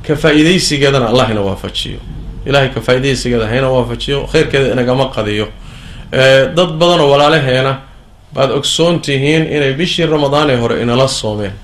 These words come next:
oo inala tukadeen oo maanta dhulka ka hooseeya. Soo ma jiraan? Jaanis aan la siinin dambe. Waxaad ku tala gashaa inaad dhici karto inuu yahay Ramadaankii kuugu dambeeyey. Ya.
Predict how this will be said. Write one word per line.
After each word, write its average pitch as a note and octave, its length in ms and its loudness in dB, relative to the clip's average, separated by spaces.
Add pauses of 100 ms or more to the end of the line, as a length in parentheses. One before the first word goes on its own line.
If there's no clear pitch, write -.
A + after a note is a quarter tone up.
(140)
oo A#2 140 -6
inala B2 280 2
tukadeen A2+ 580 -6 (680)
oo D3 100 2
maanta F3+ 320 2
dhulka C#3+ 300 0
ka D3+ 100 0
hooseeya. F#2+ 540 -4 (1300)
Soo - 180 2
ma F#3 100 4
jiraan? F3 300 2 (800)
Jaanis C#3+ 380 0
aan A#2 180 2
la A2 60 0
siinin D3 420 0
dambe. A2+ 360 -2 (1200)
Waxaad D#3 240 0
ku B3 120 0
tala A#3+ 280 4
gashaa F3+ 320 4
inaad F#3+ 320 2
dhici A#3+ 260 2
karto F#3 340 -2
inuu E3 240 2
yahay C#3+ 260 2
Ramadaankii C3+ 560 0
kuugu A2+ 200 -4
dambeeyey. F#2+ 380 -8 (2000)
Ya. C#3+ 300 2